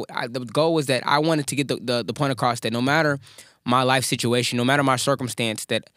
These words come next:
my life was worth it and that I wasn't wrong for betting on myself and chasing my dream. Does that make sense, everybody? Like, like that, that's what I want people to know.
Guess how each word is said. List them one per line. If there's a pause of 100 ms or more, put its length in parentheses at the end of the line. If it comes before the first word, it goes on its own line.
(120)
my
life
was
worth
it
and
that
I
wasn't
wrong
for
betting
on
myself
and
chasing
my
dream.
Does
that
make
sense,
everybody?
Like, (180)
like
that, (200)
that's
what
I
want
people
to
know.